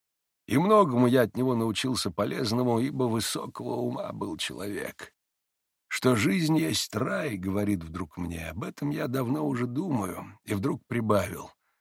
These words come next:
«Только об этом и думаю». Смотрит на меня и улыбается. «Я больше вашего в этом, — говорит, — убежден, потом узнаете, почему». Слушаю я это и думаю про себя: это он, наверное, хочет мне нечто открыть.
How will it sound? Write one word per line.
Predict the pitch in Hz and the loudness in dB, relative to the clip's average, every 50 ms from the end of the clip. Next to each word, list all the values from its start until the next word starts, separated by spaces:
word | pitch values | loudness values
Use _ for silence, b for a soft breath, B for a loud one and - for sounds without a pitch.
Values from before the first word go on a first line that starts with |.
| _ _ _ _ - | _ _ _ _ 0
«Только | - 156 185 - - - 131 127 127 | 2 2 2 2 -2 -2 0 0 0
об | 123 117 110 | 2 2 2
этом | 135 139 120 - - 110 110 - - | 2 2 2 0 2 0 0 0 -2
и | - 104 | -8 -6
думаю». | 95 95 104 101 90 82 78 90 90 85 90 - _ _ _ _ _ _ _ _ _ _ _ - | 0 2 2 4 2 2 -2 -6 -8 -10 -12 -16 _ _ _ _ _ _ _ _ _ _ _ -8
Смотрит | - - - 113 147 175 175 - 135 123 - - | -6 -2 2 2 2 2 2 2 0 0 0 0
на | 110 | 0
меня | 101 104 101 104 101 92 | 2 2 2 0 0 0
и | 90 110 | 0 -2
улыбается. | 123 117 101 95 82 78 85 87 85 85 85 - - - - - - - _ _ _ _ _ _ _ _ _ _ _ _ - | -2 -2 -2 -4 -4 -6 -6 -6 -6 -6 -6 -6 -6 -6 -6 -6 -8 -14 _ _ _ _ _ _ _ _ _ _ _ _ -2
«Я | - 139 156 | 0 0 0
больше | 143 151 170 160 - - 135 139 | 2 2 2 4 4 6 6 8
вашего | 143 160 160 143 - - 139 131 131 123 | 8 10 8 8 8 6 4 6 6 6
в | 131 | 6
этом, — | 143 123 - 117 113 107 | 6 4 4 0 0 0
говорит, — | 113 - 123 127 104 - - | 0 0 0 0 0 0 -2
убежден, | 110 104 110 98 92 87 113 139 135 117 92 92 - - | 0 2 2 0 0 0 0 0 0 -2 -2 -6 -10 -10
потом | - - 80 - 123 120 117 107 | -10 -8 -4 -2 -2 0 0 -2
узнаете, | 101 90 85 101 104 101 92 85 - - _ | -2 0 0 2 2 2 0 -2 -6 -10 _
почему». | - 85 - - - 78 62 - 73 - - _ _ _ _ _ _ _ _ _ _ _ _ _ _ _ _ _ _ _ _ _ _ _ _ - | -8 -6 -4 -4 -4 -6 -8 -10 -10 -12 -14 _ _ _ _ _ _ _ _ _ _ _ _ _ _ _ _ _ _ _ _ _ _ _ _ -8
Слушаю | - - 104 - 92 156 143 - 143 139 131 123 | -4 -2 0 2 2 2 2 4 4 4 4 2
я | 113 113 117 | 2 2 0
это | 131 131 - - 101 | 0 -2 -2 0 0
и | 98 | 0
думаю | 104 98 110 92 101 95 90 90 85 78 | 0 0 0 0 0 0 0 -2 -2 -4
про | - 90 90 | -4 -6 -4
себя: | - - 87 85 98 107 98 85 78 | -4 -4 -4 -2 -2 -2 -2 -2 -2
это | - - - - - 107 | -2 -4 -4 -2 0 -2
он, | 101 - - | 0 0 0
наверное, | - 139 143 147 156 143 135 123 107 | 0 0 0 0 2 2 2 0 0
хочет | - - 87 76 - - - _ | 0 -2 -2 -2 -2 -4 -6 _
мне | - 98 98 113 117 | -2 0 0 2 2
нечто | 104 101 117 71 - - - - 85 - | 2 2 0 0 -2 -4 -6 -4 -6 -6
открыть. | 104 - - - 85 95 98 101 - - - - | -6 -8 -8 -6 -4 -2 -2 -4 -4 -8 -10 -14